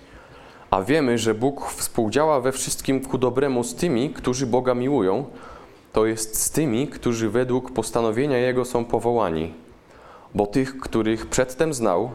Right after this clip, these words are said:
przeznaczył właśnie, aby się stali podobni do obrazu Syna Jego, a On, żeby był pierworodnym pośród wielu braci. A których przeznaczył, tych i powołał.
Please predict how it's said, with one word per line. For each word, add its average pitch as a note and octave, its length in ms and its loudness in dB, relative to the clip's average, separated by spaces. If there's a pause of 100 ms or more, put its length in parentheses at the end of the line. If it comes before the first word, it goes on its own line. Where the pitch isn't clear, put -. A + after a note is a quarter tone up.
przeznaczył A#2+ 560 2
właśnie, F#2 560 0
aby F2+ 220 0
się G#2 160 -2
stali A2+ 360 -2
podobni A#2 520 0
do - 160 2
obrazu G#2 480 0
Syna G2+ 360 0
Jego, F2+ 320 0 (800)
a F#2 140 -4
On, D#3 260 0
żeby A2 220 -2
był A2 180 -2
pierworodnym A#2 720 -2
pośród A#2+ 400 -4
wielu A#2 260 -2
braci. F2 440 -4 (580)
A G2+ 80 2
których G#2 380 -2
przeznaczył, G#2+ 720 0 (640)
tych E3+ 240 -2
i D#3 40 0
powołał. F2+ 560 0